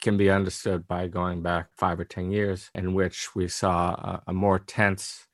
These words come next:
and in a sense divided, or more obviously divided, Politburo, in which this movement toward a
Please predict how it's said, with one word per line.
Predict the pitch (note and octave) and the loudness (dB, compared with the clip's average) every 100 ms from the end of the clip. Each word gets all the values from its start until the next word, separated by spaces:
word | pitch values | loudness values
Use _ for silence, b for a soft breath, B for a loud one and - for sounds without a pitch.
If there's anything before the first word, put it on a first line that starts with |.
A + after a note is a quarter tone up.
| _ - | _ -6
and | F#2 F#2+ | -2 0
in | F#2 | 0
a | F2+ | -2
sense | - C#3 A#2 - | -2 -2 -4 -8
divided, | F#2 F#2+ G2 G2+ F#2+ F2+ - - - | -6 0 2 4 2 -2 -6 -14 -6
or | F2+ | 0
more | F#2 E2+ | 0 0
obviously | D#2+ G2+ G#2 F#3 - F#2+ | 2 4 4 2 0 -6
divided, | F2 E2+ E2+ F2 F#2 - | -6 -6 -4 -4 -8 -10
Politburo, | G2 F2+ F2+ - F2+ E2+ F2 - | -6 -6 -8 -10 -8 -8 -8 -8
in | - F2+ | -4 -2
which | F#2 F2+ - - | 0 -2 -4 -2
this | F#2 - - - - | -2 -2 -6 -10 -6
movement | F2+ G2+ G#2 F#2+ F2+ F#2 - | 2 4 4 2 0 -2 -12
toward | - G2+ F2+ F#2 F2 - | -4 0 2 2 -2 -8
a | - | -10